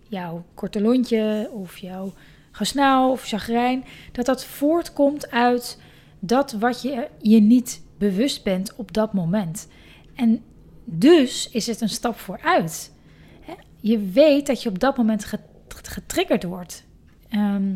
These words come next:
misschien overspoeld wel met emoties. En als je iedere keer bereid bent deze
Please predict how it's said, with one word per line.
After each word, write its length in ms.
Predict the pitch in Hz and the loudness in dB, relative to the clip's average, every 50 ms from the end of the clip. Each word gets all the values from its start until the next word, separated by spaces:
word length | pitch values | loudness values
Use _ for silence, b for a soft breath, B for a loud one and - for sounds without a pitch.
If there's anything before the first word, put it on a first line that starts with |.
| 180 - - | -6 -10 -10
misschien 320 | 196 190 - 254 254 - | -10 -6 -6 -6 -4 -2
overspoeld 680 | 247 247 233 233 214 - - - - 339 403 392 - | 0 -2 0 -2 -4 -10 -10 -6 -2 -2 -2 -2 0
wel 220 | - 214 185 175 185 | 0 0 0 0 0
met 300 | 196 202 202 - - 415 359 | -2 -4 -4 -6 -12 -8 -2
emoties. 840 | 254 214 202 202 233 285 311 294 - - 175 160 - - - - b b b b b b b b b b b b b b | 0 2 2 2 2 2 0 -2 -6 -10 -10 -10 -12 -12 -16 -18 b b b b b b b b b b b b b b
En 340 | - 254 240 254 247 247 294 - - - - - - - - _ - _ _ _ - - - - - - | -4 0 2 2 2 2 0 -4 -12 -20 -20 -20 -20 -20 -20 _ -20 _ _ _ -20 -20 -20 -20 -16 -6
als 180 | - 247 240 - | -6 -6 -6 -6
je 100 | 302 - | -10 -6
iedere 320 | - 311 330 359 302 302 302 | -2 0 2 2 2 0 -2
keer 260 | - 277 277 254 202 | -2 0 0 0 2
bereid 520 | 185 214 208 196 220 247 311 370 359 359 | 2 0 0 2 2 2 2 2 0 -2
bent 420 | - 220 202 202 202 202 - - b b b b b b b b b | -2 -2 0 0 -2 -4 -6 -12 b b b b b b b b b
deze 680 | 202 175 220 226 240 247 233 - 233 220 214 214 208 | -2 0 4 4 4 2 2 0 0 0 0 0 -2